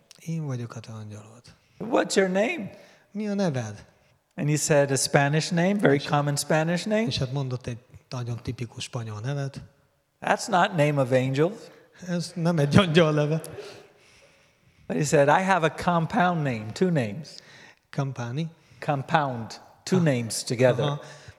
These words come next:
Speaker 1: Igen, ilyen kettőből áll össze a neve, két, mm,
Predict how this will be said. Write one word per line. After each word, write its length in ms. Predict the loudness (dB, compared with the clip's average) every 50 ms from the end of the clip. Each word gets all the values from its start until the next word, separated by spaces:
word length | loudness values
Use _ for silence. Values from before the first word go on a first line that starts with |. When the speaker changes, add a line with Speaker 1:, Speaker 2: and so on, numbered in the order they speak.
| -18 _ -8
Speaker 1:
Igen, 320 | -6 -4 -2 -2 -2 -2
ilyen 160 | -4 -4 -2
kettőből 540 | 0 2 0 0 0 -2 -2 -2 0 -2 -2
áll 180 | -2 -2 -2 -4
össze 300 | -4 -2 -4 -4 -4 -4
a 40 |
neve, 220 | -4 -4 -4 -4 -4
két, 400 | -2 0 0 0 -2 -4 -8 -16 -16
mm, 180 | -18 -18 -18